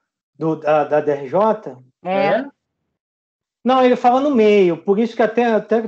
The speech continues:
Speaker 1: tinha comentado com a presidente que esse recurso de ofício, é, do, do solidário, acabei, é, depois, que eu me toquei depois, porque a solidariedade tá lá.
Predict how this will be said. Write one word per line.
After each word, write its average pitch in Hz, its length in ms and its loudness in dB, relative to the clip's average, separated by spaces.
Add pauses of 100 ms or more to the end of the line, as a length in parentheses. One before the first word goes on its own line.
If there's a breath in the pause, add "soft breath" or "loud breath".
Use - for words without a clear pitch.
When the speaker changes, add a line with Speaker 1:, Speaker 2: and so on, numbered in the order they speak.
(140)
Speaker 1:
tinha 190 120 -6
comentado 147 540 -6
com 147 80 -6
a 143 80 -10
presidente 151 760 -4
que - 120 -10
esse 160 400 -6
recurso 165 360 -8
de 151 80 -6
ofício, 180 760 -4 (1400)
é, 143 380 -2
do, 143 340 -6
do 131 240 -8
solidário, 147 760 -2
acabei, 160 580 -6
é, 131 760 -12
depois, 156 800 -6
que - 80 -8
eu 208 40 -4
me 175 100 -4
toquei 170 260 -2
depois, 202 600 0
porque 175 880 -4
a - 80 -10
solidariedade 170 800 -4
tá 240 120 -2
lá. 165 380 0